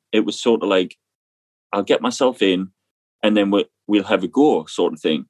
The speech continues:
And then I think after I faced a few balls, I think Sam thought he can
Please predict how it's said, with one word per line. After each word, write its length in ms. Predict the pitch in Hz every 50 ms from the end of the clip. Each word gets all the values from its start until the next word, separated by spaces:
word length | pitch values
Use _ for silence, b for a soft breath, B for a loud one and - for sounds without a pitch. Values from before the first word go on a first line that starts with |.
| _ _ _ _ _ _ _ _ _ _ _ _ -
And 120 | 113 226 135
then 100 | 139 135
I 80 | 127
think 280 | 120 - - 156 143 -
after 220 | 131 - - 139
I 100 | 123 120
faced 340 | 117 - 127 127 120 113 -
a 60 | 113
few 200 | - - 110 101
balls, 600 | 92 - 117 120 101 82 78 76 78 - - - _ _ _ _
I 60 | -
think 240 | 131 - 147 131 117
Sam 380 | - - - 120 117 120 117 117
thought 400 | - - 104 92 90 82 - - - _ _ _ _ _ _ _ _ _ _ _ -
he 280 | 101 107 120 127 123
can 340 | 113 - 107 98 95 85 -